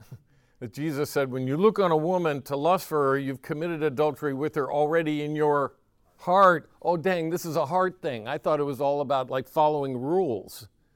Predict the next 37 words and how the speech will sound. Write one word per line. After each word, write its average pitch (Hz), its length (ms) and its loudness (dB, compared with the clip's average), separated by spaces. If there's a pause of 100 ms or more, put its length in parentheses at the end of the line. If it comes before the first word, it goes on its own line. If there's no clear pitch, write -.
(220)
which - 180 -14
is 127 120 -6
what 131 240 0
religion 135 580 -2
is 107 140 -4
about, 90 500 -4 (560)
right? 113 260 -6 (280)
But 113 120 -12
God 147 220 4
is 127 100 -2
about 127 300 0
what's 127 220 -6
in 123 240 -4
your 110 440 -2 (420)
heart, - 800 -4
and 107 160 -8
he 123 120 -4
can 117 160 -6
see 135 260 -2
what's 120 180 -2
in 117 160 -2
their 107 160 0
heart. 127 340 4 (340)
And 117 80 -6
what 120 60 -2
was 117 120 -2
in 139 140 0
their 113 140 2
heart 127 340 4
was 107 200 -4
malice, 113 920 -4 (880)
malice, 104 800 -2
intent 127 640 -2 (240)
to 107 380 -6
deceive, 120 840 -4
intent 107 580 -4
to 98 400 -4